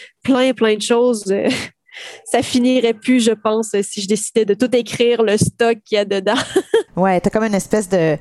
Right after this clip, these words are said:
Speaker 2: de grande toile de fond, là, de grande fresque qui soutient ton histoire, si je comprends
Speaker 1: Oui,
Speaker 2: bien.
Speaker 1: mais je vais pas tout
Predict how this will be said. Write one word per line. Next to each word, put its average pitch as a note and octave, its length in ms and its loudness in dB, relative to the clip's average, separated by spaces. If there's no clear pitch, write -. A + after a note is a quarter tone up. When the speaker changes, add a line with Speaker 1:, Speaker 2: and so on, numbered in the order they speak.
Speaker 2:
de - 60 0
grande G3 380 -2
toile G3+ 320 0
de F3+ 120 2
fond, F#3+ 320 -4
là, G#3+ 100 -2
de F3 140 0
grande F3+ 420 -2
fresque - 680 -6
qui - 80 -14
soutient F#3+ 400 -6
ton F3 220 -4
histoire, E3+ 400 -2
si - 140 -12
je - 80 -14
comprends G#3+ 180 -4
Speaker 1:
Oui, A3 160 0
Speaker 2:
bien. D3 160 -2
Speaker 1:
mais A3 120 2
je A3 100 0
vais A3 60 0
pas C4 160 0
tout C#4 300 -4